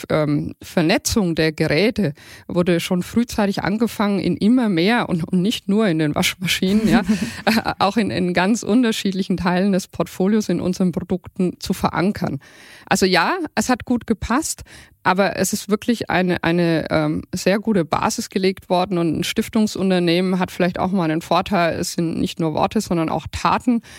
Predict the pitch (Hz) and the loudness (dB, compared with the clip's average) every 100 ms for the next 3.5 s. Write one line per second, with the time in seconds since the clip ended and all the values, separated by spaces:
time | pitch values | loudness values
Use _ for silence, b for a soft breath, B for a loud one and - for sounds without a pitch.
0 | B B B 185 196 185 180 - 190 - | B B B -2 -2 -2 -4 -2 -2 -2
1 | 196 170 156 196 - 208 170 190 - 180 | -2 0 0 -2 0 0 0 -4 -2 -2
2 | - 175 160 151 - - - 151 156 143 | -2 -2 -2 -4 -4 -6 -6 -6 -4 -4
3 | - - - 196 214 | -4 -4 2 2 0